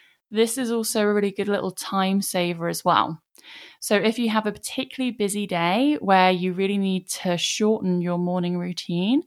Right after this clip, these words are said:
that is also something you can do as well. You don't have to write in your journal every day,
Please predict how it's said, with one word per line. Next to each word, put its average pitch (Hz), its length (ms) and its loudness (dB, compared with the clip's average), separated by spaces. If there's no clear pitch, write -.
that 208 360 4
is 196 120 -2
also 196 220 -2
something 190 300 -2
you 170 80 -4
can 175 140 -6
do 175 100 -2
as 170 140 -2
well. 165 120 0
You 151 100 -4
don't 185 180 -2
have 185 140 -8
to 175 120 -6
write 165 360 -2
in 180 100 -2
your 175 140 -2
journal 180 380 -2
every 170 220 -6
day, 180 400 0